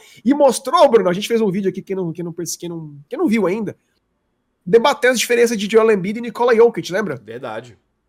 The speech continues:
Speaker 1: E foi muito legal, porque ti-, o que a gente falou no nosso vídeo, o Jokic sendo mais o passador, sendo mais
Speaker 2: É,
Speaker 1: o
Speaker 2: foi, foi,
Speaker 1: facilitador.
Speaker 2: foi exatamente isso, cara.
Speaker 1: E o Embiid, e o Embiid finalizando as jogadas.
Speaker 2: É, um,
Speaker 1: Então,
Speaker 2: um,
Speaker 1: é
Speaker 2: um dos tocos mais bonitos do LeBron no jogo, inclusive,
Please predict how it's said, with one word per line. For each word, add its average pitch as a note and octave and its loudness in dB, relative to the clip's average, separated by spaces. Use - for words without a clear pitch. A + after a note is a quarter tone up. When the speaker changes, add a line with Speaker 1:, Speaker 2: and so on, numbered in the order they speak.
Speaker 1:
E B3 2
foi D4+ 0
muito D#4 2
legal, D#4 4
porque - -20
ti-, D#4 -6
o - -12
que - -6
a C#4+ -4
gente D#4 -4
falou E4+ -2
no F#4 -4
nosso F4 0
vídeo, F#3+ -4
o A3 2
Jokic C4 2
sendo C4 -2
mais D4+ 0
o D4 0
passador, A#3+ 0
sendo A3 0
mais B3+ -2
Speaker 2:
É, - -2
Speaker 1:
o A#3+ -4
Speaker 2:
foi, B3+ -4
foi, - -
Speaker 1:
facilitador. F#3+ -2
Speaker 2:
foi D#3+ -6
exatamente F#3+ -10
isso, B2+ -16
cara. G2 -18
Speaker 1:
E C4 2
o C4+ 6
Embiid, C#4+ 2
e C#4+ 2
o D4+ 2
Embiid C#4+ 0
finalizando D4+ -2
as D4 -6
jogadas. A#3+ 2
Speaker 2:
É, F#3+ 0
um, - -4
Speaker 1:
Então, A3+ 0
Speaker 2:
um, - -10
Speaker 1:
é G#3 0
Speaker 2:
um E3+ -4
dos - -8
tocos G3 -6
mais D#3+ -6
bonitos F3+ -14
do C#3+ -14
LeBron C#3 -8
no C#3 -12
jogo, B2+ -12
inclusive, C#3 -20